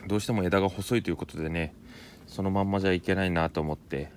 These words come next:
ルールを変更して、元気のある枝、それを選ぶようにしたところでした。まあ、ただ、その甲斐もあってか、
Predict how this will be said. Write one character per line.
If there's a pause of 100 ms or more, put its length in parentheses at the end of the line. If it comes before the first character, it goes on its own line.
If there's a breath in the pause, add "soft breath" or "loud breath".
ル
ー
ル
を
変
更
し
て、 (200)
元
気
の
あ
る
枝、 (640 loud breath)
そ
れ
を
選
ぶ
よ
う
に
し
た
と
こ
ろ
で
し
た。 (1400 loud breath)
ま
あ、
た
だ、 (1040 loud breath)
そ
の
甲
斐
も
あ
っ
て
か、